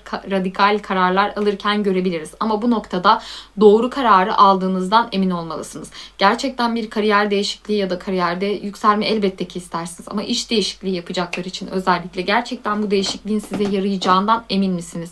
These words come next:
Bunu iyi öngörmeniz gerekiyor. Çünkü size şu anda nefes aldırıcı gibi görünen bazı kararlar ileride sizin nefesinizi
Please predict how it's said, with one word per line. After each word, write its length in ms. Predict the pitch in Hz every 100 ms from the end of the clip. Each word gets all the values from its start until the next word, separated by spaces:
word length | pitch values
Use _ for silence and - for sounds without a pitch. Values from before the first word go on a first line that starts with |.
| - - - -
Bunu 160 | 240
iyi 280 | - 233 226
öngörmeniz 640 | 196 185 175 170 170 170 -
gerekiyor. 580 | 175 156 - 190 247 - - -
Çünkü 380 | - 262 262 269
size 500 | 269 226 247 254 -
şu 180 | - 247
anda 480 | 240 240 240 240 240 - - -
nefes 360 | 214 208 294 285
aldırıcı 420 | 233 208 208 226
gibi 180 | 208 196
görünen 460 | 202 196 185 185
bazı 280 | 196 220 220
kararlar 600 | 214 185 170 175 247 269 -
ileride 380 | 208 202 208
sizin 480 | 254 - 202 240 247
nefesinizi 880 | 202 208 202 202 185 185 247 262